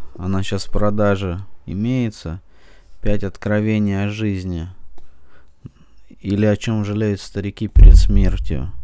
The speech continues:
Ну, люди перед смертью. Её написала Бронни Вэр. Она работала паллиативной сиделкой, ну, уже фактически за лежачими больными, которые с трудом могли ходить. И, то есть, в такие моменты люди уже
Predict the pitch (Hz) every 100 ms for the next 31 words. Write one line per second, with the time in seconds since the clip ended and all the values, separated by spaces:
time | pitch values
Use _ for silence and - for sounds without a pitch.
0 | - 143 113 110 98 - 95 92 - 101
1 | 92 - 90 95 98 - - 104 101 95
2 | 98 98 101 101 92 101 - - - -
3 | - 87 92 92 98 101 98 92 95 -
4 | 101 101 98 104 98 95 - 98 120 135
5 | 127 - 85 92 113 123 98 98 92 98
6 | - 101 - - 87 95 101 107 110 101
7 | 101 95 87 - - - - - - -
8 | - 101 113 123 135 123 107 98 - -
9 | - 104 - 107 101 95 - - - 101
10 | 104 107 104 98 98 104 101 104 101 101
11 | 92 - - - - 85 87 - 98 -
12 | - 104 101 110 104 117 120 110 95 101
13 | 101 95 95 95 90